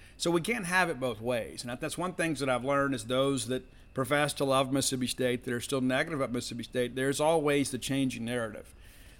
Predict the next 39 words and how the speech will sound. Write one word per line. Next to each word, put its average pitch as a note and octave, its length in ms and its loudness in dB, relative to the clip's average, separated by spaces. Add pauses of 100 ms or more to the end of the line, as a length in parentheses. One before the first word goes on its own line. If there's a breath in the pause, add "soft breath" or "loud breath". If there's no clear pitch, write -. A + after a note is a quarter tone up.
But C#3+ 100 4
I D3 60 6
wanted G#3+ 300 6
to G#3 40 4
put F#3 200 4
the C3+ 80 0
facts F3+ 480 4
out A#2 240 -2
there A#2 260 -4
rather C3 300 2
than C#3 120 2
allow C3 380 2
this, C3 360 2
uh, C3 140 4
misconception C3 1040 4 (380 soft breath)
to C#3+ 100 -4
continue D#3 520 0
to C3+ 160 -2
persist C#3 640 0
among B2+ 260 2
our A#2+ 120 0
social B2 360 0
media B2 300 2
community. G2+ 520 -8
It's A#2+ 140 -6
like, B2 180 2 (640 soft breath)
well, C#3+ 340 2 (1080)
there's D#3 220 6
enough E3+ 380 6
to F3+ 80 2
be D#3 200 6
upset C3+ 340 4
about, G#2 340 -4 (160)
right? C3 260 4 (160)
We're C#3+ 120 2
having F3 280 4
a D3 60 0
disappointing C#3 640 4
year. A#2 340 -2